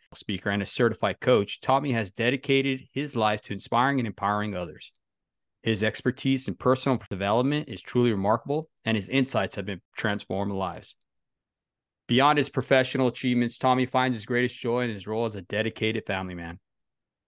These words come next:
Happily married and blessed with three wonderful children, he understands the importance of being present and engaged in both his personal and professional life. So without further ado, let's give a warm welcome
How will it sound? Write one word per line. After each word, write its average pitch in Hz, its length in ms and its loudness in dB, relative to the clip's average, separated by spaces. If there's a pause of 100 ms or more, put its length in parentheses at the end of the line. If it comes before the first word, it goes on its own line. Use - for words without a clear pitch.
(180)
Happily 113 320 2
married 117 300 4
and 98 100 -2
blessed 110 300 0
with 107 120 -8
three 113 160 -2
wonderful 110 320 -4
children, 123 420 0
he 127 120 4
understands 127 460 0
the 127 80 2
importance 131 400 -4
of 101 80 -6
being 104 240 -4
present 123 480 2
and 123 120 2
engaged 104 480 -2
in 98 100 -6
both 101 280 -2
his 101 140 -6
personal 123 400 0
and 123 80 -2
professional 98 520 -6
life. 87 280 -10 (840)
So - 160 2
without 123 300 4
further 127 300 6
ado, 120 260 6
let's 123 200 2
give 123 140 0
a 107 80 0
warm 131 840 4
welcome 113 580 -2